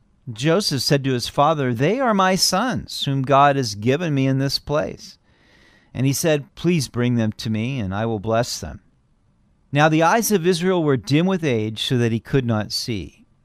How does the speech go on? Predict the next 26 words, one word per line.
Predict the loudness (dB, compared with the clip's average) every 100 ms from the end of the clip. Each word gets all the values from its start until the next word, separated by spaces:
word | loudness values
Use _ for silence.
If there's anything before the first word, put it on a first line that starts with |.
| _ _ _ _
Then | -4 2 4 4
Joseph | 4 4 4 0 -4 -6
brought | -8 2 2 2 -2
them | 0 2 2
near | 2 0
him, | -2 -4
and | -6 -6
he | -8
kissed | -12 -4 -4 -4 -8
them | -8 -6
and | -6
embraced | -4 -2 -2 -2 -6
them." | -12 -18 _ _ _ _ _ _ _ _ _ _
At | -6
a | 4
hundred | 6 6
and | 4
forty-seven | 6 6 6 6 6 6
years | 4 4
of | 4
age, | 4 4 0
Israel | 2 2 2 2 2
could | 2 0 2
no | 2 4 6 6
longer | 6 4 4 0
see. | 0 -2 -2 -4 -12